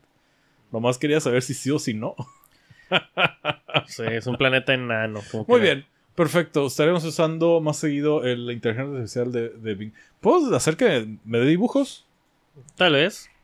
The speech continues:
Speaker 1: Ca-, porque he visto eso. Can you make
Speaker 2: A drawing.
Speaker 1: a drawing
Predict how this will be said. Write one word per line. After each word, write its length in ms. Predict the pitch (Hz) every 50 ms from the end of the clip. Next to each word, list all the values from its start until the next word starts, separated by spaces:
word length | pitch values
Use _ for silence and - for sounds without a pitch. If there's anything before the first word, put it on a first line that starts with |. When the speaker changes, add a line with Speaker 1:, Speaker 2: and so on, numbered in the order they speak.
| _ -
Speaker 1:
Ca-, 360 | - 151 156 160 165 160 135 -
porque 200 | 170 156 151 220
he 40 |
visto 340 | 247 269 240 - - 277 214
eso. 260 | 170 185 - - 143
Can 240 | - 160 165 170 170
you 220 | 170 196 202 202 202
make 640 | 190 190 196 202 208 214 214 214 214 214 - - _ _ _ _ _ -
Speaker 2:
A 200 | 123 123 127 123
drawing. 460 | 113 113 123 127 131 131 135 139 139
Speaker 1:
a 420 | 147 147 147 147 147 147 147 131 -
drawing 840 | 131 131 147 156 170 180 180 190 185 190 196 190 190 196 190 -